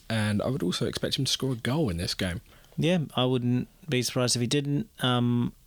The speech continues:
Speaker 2: if he did, but I, I'd be happy if he didn't as a non-D C L owner. Uh, the only, the only skin in the game I have for this particular fixture is, uh, Brownhill, who sits, uh, as always,
Speaker 1: Way deep on the bench.
Speaker 2: on <laughs> the last spot on my
Speaker 1: Yeah.
Speaker 2: bench.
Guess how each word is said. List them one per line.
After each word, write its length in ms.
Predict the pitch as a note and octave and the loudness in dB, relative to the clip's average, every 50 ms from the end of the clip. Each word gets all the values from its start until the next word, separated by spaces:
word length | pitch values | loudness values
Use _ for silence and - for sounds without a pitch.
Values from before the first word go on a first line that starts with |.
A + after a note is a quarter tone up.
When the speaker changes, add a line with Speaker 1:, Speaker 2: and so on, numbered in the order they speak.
| - - - - _ | -20 -20 -20 -8 _
Speaker 2:
if 80 | C#3 B2 | -4 -2
he 80 | C3 | 0
did, 240 | A#2 D#3+ F3 E3+ - | 0 2 0 0 0
but 100 | C3 A#2 | 0 2
I, 320 | A#2 A#2 A2+ A2+ - G#2+ A#2 | 2 4 2 2 2 0 0
I'd 100 | A2+ A2 | 0 0
be 140 | A2+ A2 | 0 2
happy 260 | A2 A#2 B2 - A#2+ A2+ | 2 2 0 0 -2 -2
if 80 | G2+ | 0
he 80 | A2 G#2 | 0 0
didn't 220 | G2+ A2 G#2+ A2 | 0 0 0 2
as 140 | F#2 G2+ G#2 | 2 2 2
a 60 | A2 | 2
non-D 280 | G#2+ G#2+ G#2+ G#2 G#2 G#2 | 2 2 2 2 2 0
C 160 | - - A2 | 0 0 0
L 100 | G#2 G2+ | 0 0
owner. 360 | G2+ G2+ G#2 G2+ G2+ G#2 B2+ - - - - - - - - - - - - | 0 0 0 0 0 0 -2 -6 -14 -20 -18 -16 -16 -14 -16 -16 -16 -6 -2
Uh, 380 | - G#2 G#2 G#2 G#2 - - | 0 2 2 2 2 0 0
the 100 | A#2+ A#2+ | 0 0
only, 380 | B2 B2 A#2+ A#2 A#2 A#2 - - - - | 2 2 2 2 2 0 -2 -4 -4 -2
the 100 | C3 B2+ | 0 2
only 160 | B2+ B2+ A#2+ | 2 2 2
skin 260 | - - - - B2 | 2 2 0 0 -2
in 80 | A#2+ A#2+ | 0 0
the 60 | A#2+ | 2
game 220 | A2+ A2+ A2+ A2+ A2 | 2 2 2 2 2
I 80 | A2 | 2
have 180 | G#2+ A2 A2 - | 2 0 0 -2
for 140 | - - G#2+ | -2 -4 -2
this 260 | A#2 A#2 G#2+ - - | 0 0 2 0 0
particular 460 | - - - B2+ A2+ - A#2+ A2+ A2 | -2 -4 -8 -8 -4 -2 0 0 0
fixture 480 | - - A#2 - - - - A2+ A2 - | 0 -2 -4 -4 -2 0 0 0 0 0
is, 640 | - A2 A2 A2 G#2+ G#2 G#2 G#2+ G#2+ - - - - | 0 0 0 2 2 0 0 0 0 0 0 0 0
uh, 140 | G2+ G2+ G2 | -2 -2 -2
Brownhill, 720 | - - G2 G2 G2 G2+ G#2+ G#2 G#2 G#2+ F#2+ F#2 G2 - - - - - | -2 0 0 2 2 2 2 0 2 0 0 0 -2 -4 -10 -18 -8 -4
who 140 | A#2+ A2 G#2 | -2 0 0
sits, 440 | - - - A2+ A2 - - - - - - _ - - - | 2 0 0 0 -2 -2 -2 -2 -2 -4 -10 _ -20 -14 -12
uh, 80 | - - - - - | -12 -12 -10 -4 0
as 200 | A2 B2+ B2 C3 | 0 0 2 2
always, 540 | B2 A#2 A2+ A2 G#2+ G#2+ G#2+ G#2 - - G2+ | 2 2 2 2 2 2 2 2 0 -2 -2
Speaker 1:
Way 180 | G#2 G#2+ G#2+ G#2 | -4 -4 -4 -2
deep 260 | - G#2+ G#2+ - - | -2 -4 -4 -4 -4
on 80 | G#2+ | -4
the 60 | G#2+ G#2+ | -2 -2
bench. 420 | A#2 A#2 A2+ - - - - - - - - | -2 -2 0 -2 -2 -4 -4 -6 -10 -4 0
Speaker 2:
on 200 | G2+ G#2 G#2+ - - - | 2 2 2 2 2 0
<laughs> 120 | - - C#3+ | 0 2 2
the 160 | B2+ A2 G2+ | 2 2 2
last 360 | G2 G2+ G2+ G2 F#2+ - - | 2 2 2 2 2 2 0
spot 200 | - - G2+ G2 | 0 0 0 0
on 80 | G2 G2 | 2 2
my 100 | F#2+ F#2 | 2 2
Speaker 1:
Yeah. 40 | |
Speaker 2:
bench. 460 | G2 F#2+ F#2 G2 - - - - - | 2 0 0 0 -2 -2 -2 -2 -2